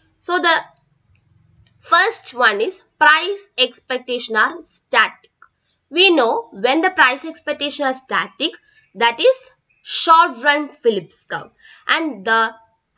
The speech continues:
adaptive means the long run Phillips curve. So we can s-, first of all see the answer, that is two,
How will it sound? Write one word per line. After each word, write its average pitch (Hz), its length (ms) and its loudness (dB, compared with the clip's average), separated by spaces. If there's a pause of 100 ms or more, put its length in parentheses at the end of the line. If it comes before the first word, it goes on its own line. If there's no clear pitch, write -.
(120)
adaptive 359 560 0
means 262 380 -4
the 220 420 2
long 285 360 6
run 277 260 0
Phillips 180 440 -8
curve. - 280 -14 (440)
So 349 280 -2
we 311 100 -4
can 320 260 0
s-, 226 280 -8
first 311 260 2
of 349 140 -6
all 359 120 0
see 311 380 -4
the 240 220 0
answer, 247 640 0 (2000)
that 269 200 0
is 330 300 -2 (340)
two, 359 360 2